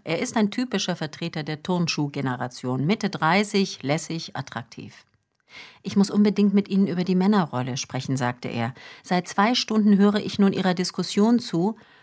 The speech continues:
und das alles wühlt mich ungeheuer auf. Ich habe das Gefühl, dass ich nach langen Jahren der Verzweiflung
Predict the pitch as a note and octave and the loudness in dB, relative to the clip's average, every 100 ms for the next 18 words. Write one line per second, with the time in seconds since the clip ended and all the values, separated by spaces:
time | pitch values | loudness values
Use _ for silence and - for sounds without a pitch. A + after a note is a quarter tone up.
0 | _ _ F#3+ G3+ G3+ G3 A#3 A3+ A3 A3+ | _ _ 2 2 4 2 2 0 -2 -2
1 | A3+ G3+ - B3+ B3+ A3+ G3+ G3 F#3+ - | 0 0 0 2 4 4 4 4 2 2
2 | F#3 D#3+ - - - _ - G3+ B3 A#3 | 0 0 -6 -20 -20 _ -12 -6 -4 -2
3 | G3+ - G#3 B3+ A3+ F#3+ F3 F3 F3+ F3+ | -2 -2 -4 -4 -2 -2 0 0 2 2
4 | A#3+ A3 G3 F#3 G3+ G#3 F3+ - D3+ - | 4 4 4 2 4 2 0 -4 -6 -4
5 | D3 F3 G#3 - A#3 | -2 0 -2 -4 -6